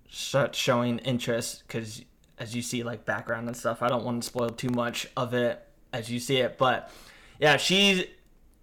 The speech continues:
has her own, like, horns, because she is actually part of, like, the aliens. I don't, I can't remember if she's, like, half alien, half human, or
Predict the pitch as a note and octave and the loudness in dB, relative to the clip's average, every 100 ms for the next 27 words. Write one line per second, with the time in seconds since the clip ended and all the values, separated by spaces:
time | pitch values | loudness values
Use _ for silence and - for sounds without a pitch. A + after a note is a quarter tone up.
0 | - _ _ _ _ _ - - D#3 F3 | -20 _ _ _ _ _ -6 2 4 4
1 | - F3 - - D3 C#3 C#3 D3 C#3+ C3+ | 2 -4 -8 4 6 8 6 6 6 2
2 | - - C#3 D3 D#3+ - - C#3 C#3 - | 0 4 6 8 6 0 -4 2 2 4
3 | E3+ E3 D#3 C#3 C3+ C#3+ D3 D3+ D3 - | 2 6 6 6 6 6 6 2 2 2
4 | C#3 C#3 C#3+ B2+ C#3 C3 - - - - | 6 8 8 6 6 6 2 -16 -20 -20
5 | - _ _ _ _ _ - A#2+ - C#3 | -20 _ _ _ _ _ -10 -10 -2 4
6 | E3+ G3+ G#3+ G#3 A3 G#3+ - - - - | 8 10 10 8 6 4 0 -8 -8 -14
7 | - _ _ _ - E3 E3 - D3 F3+ | -20 _ _ _ 0 4 4 2 0 4
8 | E3+ E3+ E3 E3 D#3+ D3 C3+ - - C#3+ | 6 8 6 4 4 4 2 2 4 6
9 | C#3+ C#3+ D#3 D#3 D#3 D3+ D3+ D3+ D3 D#3 | 4 2 4 4 6 4 4 2 0 4
10 | D#3 D3+ F3 E3 E3+ E3 E3 - C#3 C#3 | 4 6 2 4 4 4 2 4 6 8
11 | C3+ B2+ | 8 2